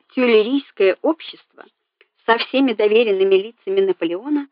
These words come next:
состояло из людей подобного толка. Все старались служить и императору, и императрице, извлекая пользу от обоих. Это было в высшей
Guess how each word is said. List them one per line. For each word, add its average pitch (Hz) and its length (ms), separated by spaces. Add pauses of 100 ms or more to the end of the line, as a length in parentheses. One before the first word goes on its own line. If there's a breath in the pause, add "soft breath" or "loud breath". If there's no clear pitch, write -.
(440)
состояло 285 600
из 254 260
людей 220 400
подобного 196 640
толка. - 420 (600)
Все - 340
старались 220 640
служить 214 420 (180)
и 208 160
императору, 196 800 (360)
и 285 80
императрице, 320 1080 (320)
извлекая 226 840 (220)
пользу 220 480 (120)
от 226 180
обоих. - 340 (1160)
Это 208 220
было 196 240
в 180 120
высшей 269 440